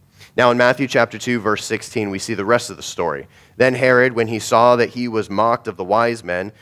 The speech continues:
was exceeding wroth and sent forth and slew all the children that were in Bethlehem and in all the coasts thereof from two years old and under, according to the time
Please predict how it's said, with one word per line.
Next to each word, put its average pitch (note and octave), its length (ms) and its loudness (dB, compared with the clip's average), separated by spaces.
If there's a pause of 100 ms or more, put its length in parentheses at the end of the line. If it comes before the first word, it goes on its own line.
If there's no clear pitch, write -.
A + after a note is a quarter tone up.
was B2+ 160 -4
exceeding C#3+ 420 -4
wroth G2 380 0
and G#2+ 160 -6
sent A#2 240 -4
forth A#2 400 -2
and G2 120 -8
slew A2+ 400 -4
all A2+ 200 4
the E3 80 -2
children B2 480 -2
that F#2 160 -2
were G#2+ 120 -2
in G#2+ 120 -4
Bethlehem E2+ 640 -4 (320)
and G#2 100 -2
in G#2+ 80 -2
all A2+ 180 4
the C3 80 -2
coasts B2 360 -4
thereof F#2+ 360 0
from F2+ 200 -12
two C#3 220 -4
years B2 420 -4
old F#2+ 340 0 (240)
and G#2 120 -2
under, G2+ 320 -2
according G#2+ 440 -4
to G#2 140 -10
the F#2+ 80 -10
time F2+ 520 -4